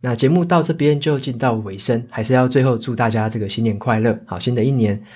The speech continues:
抱持新的希望，然后呢，有新的一些习惯跟安排来做一些你觉得，诶，真的很重要，人生中很有意思的事情。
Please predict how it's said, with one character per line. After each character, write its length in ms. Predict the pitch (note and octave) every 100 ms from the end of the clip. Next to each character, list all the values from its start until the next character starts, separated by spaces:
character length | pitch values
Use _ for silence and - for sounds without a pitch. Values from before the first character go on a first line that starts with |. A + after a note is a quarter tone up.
| -
抱 140 | A#2
持 160 | A2+ G#2+
新 140 | A2
的 60 | A2
希 280 | G2+ - G#2+
望， 340 | A#2 A2 G#2 -
然 120 | F#2+
后 80 | G#2
呢， 100 | G2
有 100 | F#2+
新 260 | - A2+
的 120 | A2+ G2+
一 80 |
些 180 | G#2+ A2
习 220 | A2 G#2+
惯 240 | G#2 B2 A2 - _
跟 100 | G#2+
安 180 | G2 A2+
排 320 | B2 G2+ F#2+ - _ -
来 120 | F#2
做 240 | - A2+
一 40 | G#2
些 160 | G#2
你 180 | G2+ G2
觉 160 | F#2+ G2
得， 80 | F#2+
诶， 120 | A2
真 140 | A2
的 100 | A2
很 160 | G#2 F#2+
重 180 | A2 A2+
要， 180 | A2 A2 - _
人 140 | - G2
生 200 | A2 G#2+
中 180 | A2 G2+
很 140 | G2
有 140 | G2+
意 120 | G2 G2+
思 160 | G#2
的 80 | G2
事 180 | - G#2+
情。 200 | -